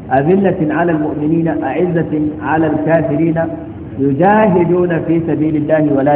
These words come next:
yakhafuna lawmata la'im." Allah ya nuna sifofin masu son Allah, su ne masu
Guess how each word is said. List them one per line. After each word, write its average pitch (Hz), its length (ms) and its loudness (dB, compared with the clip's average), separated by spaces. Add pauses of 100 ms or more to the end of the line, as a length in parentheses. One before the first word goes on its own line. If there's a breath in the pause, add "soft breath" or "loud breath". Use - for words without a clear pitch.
yakhafuna 143 480 -2 (320)
lawmata 143 400 0
la'im." 117 280 -4 (520)
Allah 180 320 2
ya 165 100 2
nuna 175 260 0 (120)
sifofin 180 800 -2 (640)
masu 151 560 2
son 156 240 2
Allah, 143 360 -2 (920)
su 170 120 2
ne 160 160 2
masu 131 440 -2